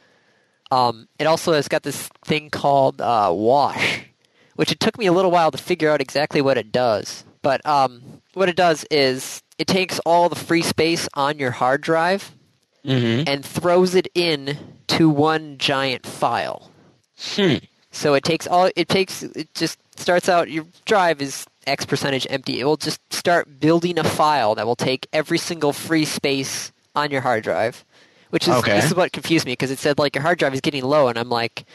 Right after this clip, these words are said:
Speaker 1: "I don't know what's going on," but then I read about it. Um, and once that file has reached its full size, J K will delete it. So it's basically washing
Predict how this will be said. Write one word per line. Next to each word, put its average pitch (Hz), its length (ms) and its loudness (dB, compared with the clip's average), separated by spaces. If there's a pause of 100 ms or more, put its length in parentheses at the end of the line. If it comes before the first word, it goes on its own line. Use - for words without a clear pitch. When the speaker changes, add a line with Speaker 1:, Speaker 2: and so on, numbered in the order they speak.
(340)
Speaker 1:
"I 214 80 0
don't 190 180 0
know 170 140 2
what's 156 180 0
going 143 300 0
on," 123 200 -2
but 131 120 -4
then 135 100 -4
I 113 60 0
read 117 160 0
about 85 200 -4
it. - 140 -8 (560)
Um, 123 320 -2 (1000)
and 147 520 0
once 175 320 0
that 165 180 2
file 160 540 2
has 135 260 -2
reached - 460 -2
its - 180 -4
full 156 200 2
size, 120 680 -2 (340)
J 147 280 0
K 139 340 0
will 127 580 2
delete 139 300 2
it. - 200 -12 (720)
So 156 200 2
it's 147 120 0
basically 143 720 -2 (200)
washing 135 680 0